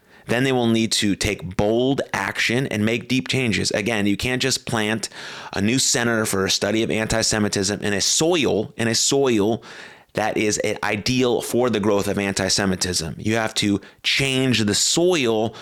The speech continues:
change the culture, and the policies of the institution, okay? You have to think about this quote from Rabbi Jonathan Sacks.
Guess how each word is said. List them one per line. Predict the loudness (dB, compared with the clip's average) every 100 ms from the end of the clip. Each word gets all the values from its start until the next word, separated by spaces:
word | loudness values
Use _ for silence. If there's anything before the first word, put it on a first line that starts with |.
| -6
change | -2 0 2 0
the | -2
culture, | -2 0 0 0 0 0 -2 -8 -20 -14 -4
and | 0 2
the | 0
policies | 0 0 2 2 0 0 -2 -2
of | 0 2 0 -2 -10 _ _ _
the | -2 0 2
institution, | 0 0 -2 0 0 0 -2 -6 -16 -20 -20 -20 -8
okay? | -2 0 0 -4 -10 -6
You | -2
have | -2
to |
think | 0 0
about | 2 0 0
this | -2
quote | -2 -2 2 4 2 -2 -20 -20 -10
from | -2 2 2
Rabbi | 2 0 0
Jonathan | 2 0 0 0 0
Sacks. | 0 -2 -2 -2 -2